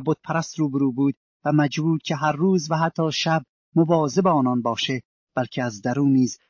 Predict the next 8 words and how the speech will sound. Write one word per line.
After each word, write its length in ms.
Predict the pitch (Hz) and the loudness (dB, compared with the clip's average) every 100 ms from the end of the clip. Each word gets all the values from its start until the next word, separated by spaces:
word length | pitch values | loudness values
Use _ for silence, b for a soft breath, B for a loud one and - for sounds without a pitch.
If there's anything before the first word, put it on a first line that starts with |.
| _ - | _ -2
گروهی 480 | 143 139 120 117 - _ - | 0 2 0 -6 -8 _ -6
بر 200 | 127 117 | -4 -4
علیه 280 | - 131 120 | -4 -2 -2
او 200 | 110 110 - | -4 -6 -8
قیام 320 | 113 110 104 95 | -4 -2 -2 -4
می‌کنن 420 | 98 - 107 101 _ _ | -8 -8 -8 -8 _ _
که 120 | - - | -12 -8
سبب 320 | - 117 | -6 -6